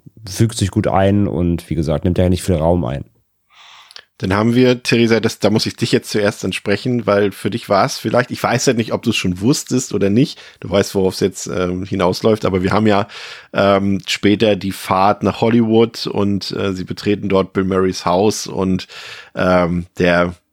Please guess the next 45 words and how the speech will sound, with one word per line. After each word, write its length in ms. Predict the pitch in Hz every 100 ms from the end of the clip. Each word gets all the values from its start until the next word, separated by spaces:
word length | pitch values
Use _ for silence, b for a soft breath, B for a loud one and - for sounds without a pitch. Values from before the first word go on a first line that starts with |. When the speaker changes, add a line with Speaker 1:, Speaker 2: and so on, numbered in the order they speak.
| _ _ _ -
Speaker 2:
ja, 200 | 90 -
überraschenderweise 640 | 113 98 98 107 95 85
lebt 300 | 87 120 135
Bill 140 | 135 123
Murray 280 | 123 131 131
noch 300 | 135 - 151
und 340 | - 98 -
hat 140 | 104
sich 180 | - -
eben 140 | 98 92
selbst 320 | 95 - -
als 220 | 90 -
Zombie 280 | 104 104 104
geschminkt, 520 | 98 - 101 104 -
um 160 | 92 95
eben 160 | 92
nicht 240 | 92 98 90
aufzufallen 520 | 110 - - 90 92
zwischen 260 | 104 -
den 80 | 90
anderen 240 | 98 98 98
Zombies, 420 | 90 92 98 - B B
weil 140 | - 90
sie 100 | 95
ihn 140 | 98
dann 120 | 95
auch 140 | 85 87
nicht 220 | 98 -
attackieren 480 | 90 82 - 107 101
und 120 | 90
er 300 | 95 87 85 B B
hat 160 | - 98
immer 160 | 143 156
noch 140 | 135
Spaß 400 | - 113 113 127
am 120 | 113
Leben, 300 | 107 110 110
er 80 | 104
geht 200 | 110 -
auch 100 | 107
immer 120 | 101
noch 140 | 98 101
täglich 380 | 113 101 110
draußen 360 | - 98 - 101
golfen 500 | 90 90 113 123